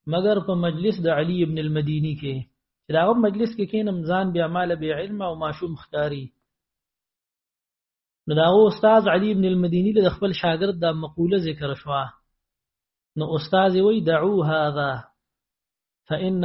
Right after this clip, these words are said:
محمد بن اسماعیل لم یر مثل نفسه."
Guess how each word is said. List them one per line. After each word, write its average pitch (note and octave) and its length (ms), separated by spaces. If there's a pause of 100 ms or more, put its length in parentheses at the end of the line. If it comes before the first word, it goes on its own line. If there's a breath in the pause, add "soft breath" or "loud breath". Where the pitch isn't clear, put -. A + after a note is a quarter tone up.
محمد E3 540
بن D3 200
اسماعیل D3 800 (100)
لم F#3+ 220
یر F#3+ 300
مثل E3+ 300 (120)
نفسه." C#3+ 440